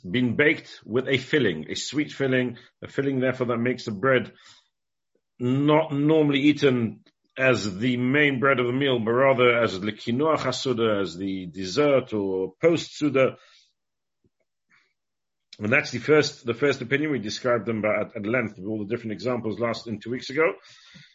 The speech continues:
The second view, which the, the opinion of the Rambam, is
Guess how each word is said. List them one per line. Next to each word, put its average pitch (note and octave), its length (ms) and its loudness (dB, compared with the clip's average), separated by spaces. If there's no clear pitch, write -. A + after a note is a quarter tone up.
The A2+ 80 -2
second E3+ 420 2
view, D3+ 280 4
which C3+ 140 -4
the, C3 220 2
the B2+ 100 2
opinion D#3 320 0
of C3+ 60 0
the C3+ 60 2
Rambam, C3+ 640 2
is G#2 140 -8